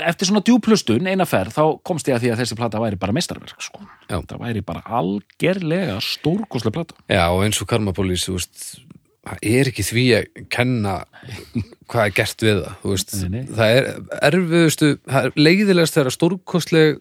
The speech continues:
Speaker 2: lög sem eru jafnvel meistaraverk liggja þannig að, að svona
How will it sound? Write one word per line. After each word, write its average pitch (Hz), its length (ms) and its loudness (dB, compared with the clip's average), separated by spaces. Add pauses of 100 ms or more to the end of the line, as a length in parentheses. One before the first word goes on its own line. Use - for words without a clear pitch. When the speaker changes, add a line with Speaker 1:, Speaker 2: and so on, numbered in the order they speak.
Speaker 2:
lög 110 340 0
sem 117 180 -2
eru 123 140 4
jafnvel 165 240 0
meistaraverk 87 680 -2 (580)
liggja 143 420 0
þannig 117 460 0 (160)
að, 110 340 0 (560)
að 107 160 -2
svona 107 300 0